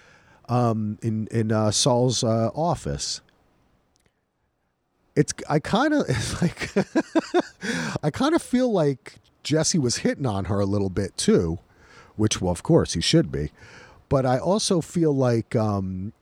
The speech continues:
it was a little awkward for me. These scenes have been a little awkward. I didn't necessarily need this. I understand it does, um, have some kind of dramatic resonance, and it does in some way link more of the shows,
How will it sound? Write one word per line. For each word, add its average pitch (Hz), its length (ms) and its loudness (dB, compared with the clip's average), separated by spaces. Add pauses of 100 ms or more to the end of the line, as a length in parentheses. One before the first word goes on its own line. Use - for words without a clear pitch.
it 185 60 2
was 214 140 0
a 254 40 2
little 220 240 2
awkward 101 480 0
for - 160 -6
me. 73 280 -10 (320)
These 170 240 2
scenes 196 320 2
have 127 140 2
been 135 140 0
a 127 60 0
little 120 280 0
awkward. 110 480 0
I 127 120 0
didn't 160 220 0
necessarily 113 640 0
need 107 420 -4
this. - 480 2 (560)
I 117 160 0
understand 123 1120 0
it 113 200 -2
does, 110 760 0 (140)
um, 90 640 -4 (1040)
have 107 480 0
some 104 260 2
kind 110 300 0
of 98 100 2
dramatic 101 580 0
resonance, 104 680 0
and 95 120 -2
it 95 120 -4
does 120 280 0
in 98 120 -4
some 110 320 -2
way 101 260 0
link 104 480 -2
more 107 320 2
of 101 100 2
the 98 60 2
shows, 104 960 0